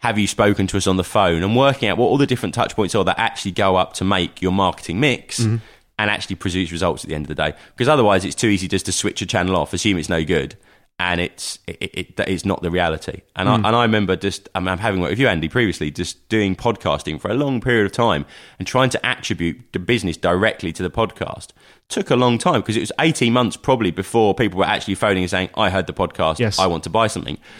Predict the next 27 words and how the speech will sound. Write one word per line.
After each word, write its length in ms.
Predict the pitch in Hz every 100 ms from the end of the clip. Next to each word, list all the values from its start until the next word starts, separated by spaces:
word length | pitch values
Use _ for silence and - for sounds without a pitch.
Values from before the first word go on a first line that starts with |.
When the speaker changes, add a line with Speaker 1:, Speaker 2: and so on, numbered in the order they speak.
| - -
Speaker 1:
But 100 | 120
there 140 | 101
are 60 | 95
a 40 |
lot 160 | 127 160
of 80 |
people 340 | 127 95 - 87
that 120 | 90
we, 160 | 95 92 -
we 120 | 101
didn't 320 | 90 131 120
realise 520 | 87 80 73 60 82 -
that 100 | -
had 240 | 117 113
been 100 | 95
listening 280 | 87 85 82
to 100 | 80
podcasts 540 | 85 82 87 82 80 - -
that 100 | 64
were 80 | 92
coming 320 | 110 85 82
through. 360 | - 85 64 - -
Speaker 2:
Mm. 140 | 120 113
Speaker 1:
And 20 |
I 120 | 101
think 280 | 98 117 65
that 320 | 95 - -